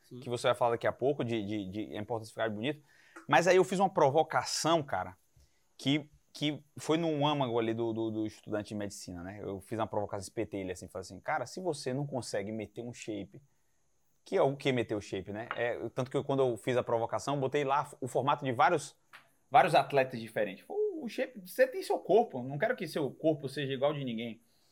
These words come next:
Speaker 2: mas que você esteja na sua melhor forma, que você escolha um esporte e, e, e, e,
Speaker 1: Você melhore,
Speaker 2: e, sim,
Speaker 1: né?
Speaker 2: melhore, exatamente. E você pratique, né? Então, se você não consegue meter um shape, cara, se você não consegue fazer uma mísera di-,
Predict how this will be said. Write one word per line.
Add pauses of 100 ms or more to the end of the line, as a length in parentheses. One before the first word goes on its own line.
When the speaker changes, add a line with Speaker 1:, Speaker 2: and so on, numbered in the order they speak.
(240)
Speaker 2:
mas
que
você
esteja
na
sua
melhor
forma,
que
você (440)
escolha
um
esporte (360)
e,
e,
e, (180)
e,
Speaker 1:
Você
melhore,
Speaker 2:
e,
sim,
Speaker 1:
né?
Speaker 2:
melhore,
exatamente. (540)
E
você
pratique,
né? (480)
Então, (100)
se
você
não
consegue
meter
um
shape,
cara,
se
você
não
consegue
fazer
uma
mísera
di-,